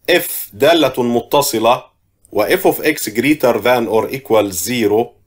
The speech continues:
مرسومة أعلى محور إكس في الفترة من A إلى B كما هو واضح من التمثيل البياني الذي أمامك، لإيجاد المساحة بين منحنى الدالة والمحور إكس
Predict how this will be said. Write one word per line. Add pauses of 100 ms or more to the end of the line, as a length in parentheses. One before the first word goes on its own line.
(420)
مرسومة (140)
أعلى
محور
إكس
في
الفترة
من
A
إلى
B (220)
كما
هو
واضح
من
التمثيل
البياني
الذي
أمامك، (2500)
لإيجاد
المساحة
بين
منحنى
الدالة
والمحور
إكس